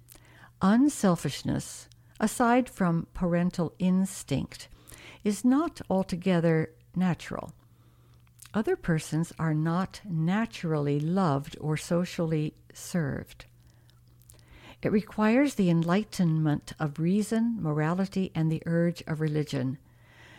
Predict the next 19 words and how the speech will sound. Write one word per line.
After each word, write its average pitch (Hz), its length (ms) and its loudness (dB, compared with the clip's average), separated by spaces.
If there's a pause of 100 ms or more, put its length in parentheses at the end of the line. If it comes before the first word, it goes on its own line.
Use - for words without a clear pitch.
(200)
Creator 220 580 4
knowingness 196 1200 4 (280)
to 190 140 2
generate 196 760 2
an 156 180 0
unselfish 190 800 -2
and 156 200 -4
altruistic 175 1000 -4
social 160 520 -2
order. 151 360 -2 (1120)
A 208 100 6
mortal's 214 500 4 (100)
own 233 340 6
personality 202 960 0
awareness, 160 800 0 (420)
self-consciousness, - 1300 -2 (380)
is 285 300 0
also 262 420 2
directly 151 880 -2